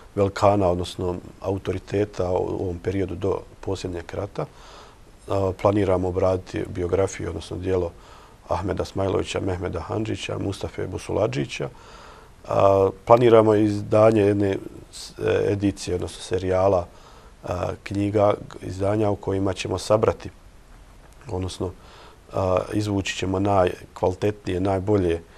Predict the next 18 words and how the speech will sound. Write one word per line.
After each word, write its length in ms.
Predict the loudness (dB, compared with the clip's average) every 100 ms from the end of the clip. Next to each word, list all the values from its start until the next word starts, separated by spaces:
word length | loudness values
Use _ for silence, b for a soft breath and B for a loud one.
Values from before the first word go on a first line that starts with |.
| B B -6
članke 540 | 0 0 0 0 -2 0
od, 260 | -2 -4
e, 20 | -6 -6 -6
bošnjačkih 640 | -2 -2 -2 -4 -4 0
autora, 420 | 0 0 -2 -2 0
ne 160 | -2
samo 340 | -2 0 0 -2 B B B B -2
ovih, 480 | 0 2 -2 -6 -10
a, 100 | -10
koji 180 | -4 -4
su 240 | -4 -8 -8 -10 -2
djelovali 420 | 0 4 2 2
u 340 | -2 -6 -6
okviru 300 | -8 -6 -4
islamske 400 | -4 -6 -8 -6
zajednice, 400 | 0 0 0 -4
nego 240 | -4 -2
i, 80 | -2